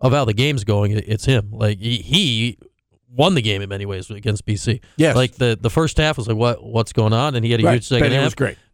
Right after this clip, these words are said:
Speaker 1: Benny, this is one of the first games the Orange have won this year when he's played poor.
Speaker 2: Yeah.
Speaker 1: Like, he had three points. Now, they had to do it against the worst team in the league. Y-, you look at him, and again, it's one of these games, and we've sa-, we've talked about the forwards and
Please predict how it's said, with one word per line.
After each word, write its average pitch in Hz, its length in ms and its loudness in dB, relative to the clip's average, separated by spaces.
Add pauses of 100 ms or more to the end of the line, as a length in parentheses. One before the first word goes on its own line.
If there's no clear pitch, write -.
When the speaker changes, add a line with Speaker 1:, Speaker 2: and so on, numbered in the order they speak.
Speaker 1:
Benny, 139 320 2 (200)
this 196 120 2
is 254 60 2
one 233 140 4
of 165 40 2
the 147 80 2
first 180 300 0
games 160 240 2
the 143 100 2
Orange 147 160 0
have 123 120 2
won 127 220 2
this 120 200 0
year 117 100 4
when 107 80 2
he's 107 160 0
played - 240 -2
poor. 117 300 -4 (240)
Speaker 2:
Yeah. 110 240 -4
Speaker 1:
Like, 107 140 2
he 120 40 4
had 127 140 0
three 139 160 2
points. 117 320 0
Now, 120 300 0 (280)
they 123 140 4
had 131 160 0
to 117 60 0
do 127 200 2
it 117 160 0
against 113 540 -2
the 147 180 4
worst 135 380 0
team 143 180 2
in 110 80 2
the 101 80 2
league. 107 420 0 (1000)
Y-, 120 140 0
you 113 260 4
look 127 160 2
at 127 80 0
him, 135 260 2
and 120 160 0
again, 123 360 0
it's - 160 -4
one 202 120 4
of 202 60 2
these - 160 -2
games, 143 320 -2
and 127 240 -4 (220)
we've 139 160 0
sa-, 185 220 2
we've 131 160 0
talked 180 200 0
about 120 180 -2
the 113 60 -4
forwards 170 480 0
and 110 300 -2